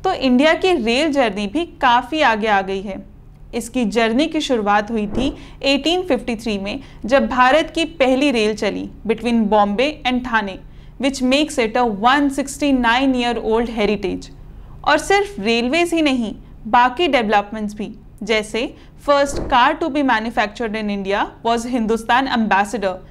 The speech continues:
first mobile phone was India का एसआर सेल फोन्स। अब बात तो फ़ाइव जी तक पहुंच गई है।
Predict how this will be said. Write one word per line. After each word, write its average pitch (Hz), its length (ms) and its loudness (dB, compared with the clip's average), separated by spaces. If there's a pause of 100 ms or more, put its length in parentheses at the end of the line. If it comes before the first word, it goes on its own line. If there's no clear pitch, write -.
(320)
first 254 320 2
mobile 233 580 2
phone 220 260 -6
was 247 280 0 (200)
India 220 360 2
का 254 120 0 (160)
एसआर 233 400 -2
सेल 247 280 -2
फोन्स। 202 400 -12 (320)
अब 185 280 -2
बात 226 320 2
तो 269 120 0 (140)
फ़ाइव 214 240 2
जी 240 160 -4
तक 202 220 -8
पहुंच 202 260 -6
गई 190 180 -10
है। 190 160 -10